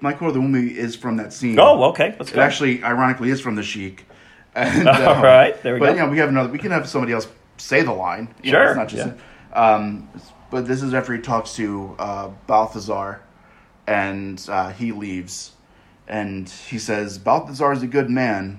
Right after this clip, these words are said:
Speaker 1: but until all men are like him, we must keep our swords bright."
Speaker 2: Ah, that is a good line.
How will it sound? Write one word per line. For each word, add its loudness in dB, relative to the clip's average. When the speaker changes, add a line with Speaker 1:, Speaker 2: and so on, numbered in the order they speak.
Speaker 1:
but -8
until -4
all 2
men 0
are 0
like -4
him, -8
we -6
must -4
keep -4
our 0
swords -4
bright." -10
Speaker 2:
Ah, 4
that 0
is -8
a -14
good -6
line. -6